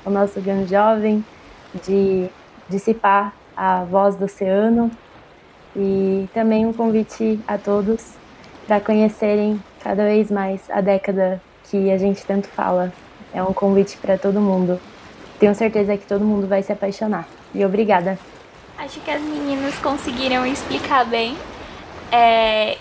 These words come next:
Speaker 2: e é até um ponto que o ativismo trouxe na minha vida, porque eu era uma pessoa super acostumada a fazer tudo sozinha. <laughs>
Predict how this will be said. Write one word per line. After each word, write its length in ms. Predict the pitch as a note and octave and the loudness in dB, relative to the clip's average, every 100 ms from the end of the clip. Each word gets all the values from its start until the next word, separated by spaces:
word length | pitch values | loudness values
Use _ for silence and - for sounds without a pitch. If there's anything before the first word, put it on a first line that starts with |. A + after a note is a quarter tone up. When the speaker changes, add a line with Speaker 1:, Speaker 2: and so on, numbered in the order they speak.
| - | -10
Speaker 2:
e 260 | C4 B3 B3+ | -8 -6 -2
é 240 | B3 B3 | 2 2
até 260 | B3 D4 B3+ | 0 0 -2
um 140 | D#4 | -2
ponto 640 | E4 B3 B3+ E4 D#4 C4+ A#3 | -4 -2 -2 -4 -6 -6 -6
que 180 | - C4 | -8 -4
o 80 | A#3+ | 2
ativismo 720 | A3+ A3+ B3+ A#3 A#3 A#3+ B3 - | 2 0 -10 -8 -8 -6 -8 -2
trouxe 320 | A3+ B3+ B3+ | 0 0 -2
na 160 | A#3 A#3 | -2 -2
minha 280 | A3+ A#3 | -2 -4
vida, 380 | B3 A3+ A3 D4 F4+ - - - - - | -4 -6 -6 -6 -8 -16 -20 -20 -18 -10
porque 240 | C4+ - | -8 0
eu 80 | B3+ | 4
era 240 | A#3+ A#3+ | 6 6
uma 160 | A#3+ A#3+ | 2 -4
pessoa 720 | A#3+ A#3+ - A#3 A3+ A3+ A#3 | -4 -2 -2 0 0 0 -2
super 380 | A#3 A#3+ A3+ A#3+ | -4 -6 -4 -4
acostumada 640 | B3+ C4+ - B3+ A3+ G#3+ | -4 -6 -8 -6 -4 -6
a 20 | |
fazer 400 | B3 A#3 A3+ A3 | -6 -6 -4 -6
tudo 260 | A3 A#3 A3 | -6 -10 -8
sozinha. 540 | - A#3 A#3 G#3+ C4 | 0 0 0 -4 -4
<laughs> 800 | - - - - - F#4+ E4+ D4+ | -6 -10 -14 -10 -6 -4 -4 -8